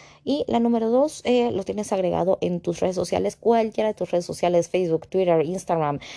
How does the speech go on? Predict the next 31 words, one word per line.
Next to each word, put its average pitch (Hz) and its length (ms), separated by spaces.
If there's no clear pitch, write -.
TikTok, 202 640
este, 180 440
YouTube, 196 680
eh, 175 140
no 175 140
sé 170 120
cuál 185 140
más 175 180
falta, 180 260
Metroflog, 175 640
High 156 200
Five, - 480
X, 170 600
anyway, 160 520
en 170 140
la 160 120
red 165 220
social 170 400
que - 120
sea, 185 340
¿lo 175 100
tienes 180 280
agregado? 226 640
Ujú, 220 380
sí, 269 300
¿no? 220 260
Vamos 254 300
a - 60
darle. - 340
La - 180
primera, 403 400